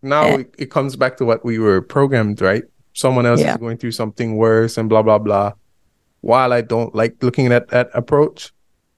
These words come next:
Speaker 1: it comes in handy in this situation where it's like, you know, in terms of the way you act towards people, because
Speaker 2: Mm-hmm.
Speaker 1: I might be rude to you when in reality you're facing a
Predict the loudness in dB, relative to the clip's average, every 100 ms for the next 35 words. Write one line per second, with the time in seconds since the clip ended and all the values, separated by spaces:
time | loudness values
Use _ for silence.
0 | _ -8 -8 -8 _ -6 -2 -2 -2 -4
1 | -2 -4 -4 -4 -4 -2 -2 -2 -2 -4
2 | -2 -2 -2 -2 -2 0 0 -2 -2 -2
3 | -2 -6 -10 _ -8 -6 -2 0 0 0
4 | 0 0 0 -2 -4 -6 -6 -6 0 0
5 | 0 -6 -4 -4 -4 _ _ _ _ _
6 | _ -4 2 4 4 2 -4 _ _ _
7 | _ _ _ _ -4 -2 -2 -4 -6 -8
8 | -4 0 2 2 2 -2 2 4 4 0
9 | _ _ 0 2 2 2 2 2 2 -2
10 | -4 -2 -2 -2 -2 -2 -4 -6